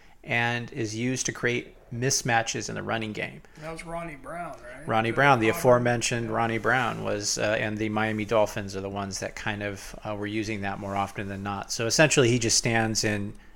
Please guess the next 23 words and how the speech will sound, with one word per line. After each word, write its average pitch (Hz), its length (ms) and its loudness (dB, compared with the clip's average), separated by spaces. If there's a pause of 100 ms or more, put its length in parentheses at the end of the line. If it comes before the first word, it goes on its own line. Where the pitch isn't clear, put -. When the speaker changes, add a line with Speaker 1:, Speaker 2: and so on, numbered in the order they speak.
(100)
Speaker 1:
takes - 320 4
the 113 60 0
snap, 107 500 4
usually 117 360 2
in 98 120 0
shotgun, 123 640 4 (720)
and 117 480 4
he 117 260 0
can 110 380 -2 (1040)
decide 117 440 8
where 113 120 6
he 110 60 4
Speaker 2:
Just 107 80 2
Speaker 1:
wants 104 180 4
to - 60 0
Speaker 2:
read 107 100 2
Speaker 1:
go 110 120 6
Speaker 2:
the 104 60 6
Speaker 1:
from 107 180 0
Speaker 2:
field, 101 100 0
Speaker 1:
there. 98 280 0
Speaker 2:
yeah. 107 60 -8
Speaker 1:
Yeah. 98 240 0